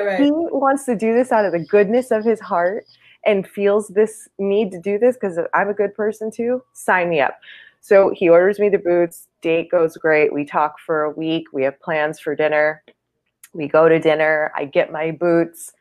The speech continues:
Speaker 1: We have a great time. He ghosts me. Gone. Never heard
Speaker 2: You know,
Speaker 1: from him again.
Speaker 2: here is my th-, working theory on this because
Speaker 1: Tell me.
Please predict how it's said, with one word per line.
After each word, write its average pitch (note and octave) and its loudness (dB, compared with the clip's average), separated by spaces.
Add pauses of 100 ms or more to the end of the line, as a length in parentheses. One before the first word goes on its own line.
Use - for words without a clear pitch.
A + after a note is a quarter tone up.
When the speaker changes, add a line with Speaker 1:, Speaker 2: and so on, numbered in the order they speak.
(140)
Speaker 1:
We E3 -2
have D#3 -2
a D#3 -4
great E3+ 2
time. F#3+ -2 (920)
He - -16
ghosts C#3+ -2
me. C3+ -6 (580)
Gone. C3+ 0 (300)
Never F3 0
heard E3 2
Speaker 2:
You B3 2
know, D#3+ 4
Speaker 1:
from D3+ -4
him D#3 -6
again. D3 0 (380)
Speaker 2:
here F#4+ 2
is A4 4
my D#4+ 2
th-, - -12
working B3 2
theory A3+ 2
on F3+ -2
this F3+ -8
because A#3 2
Speaker 1:
Tell D4 6
me. F3 -2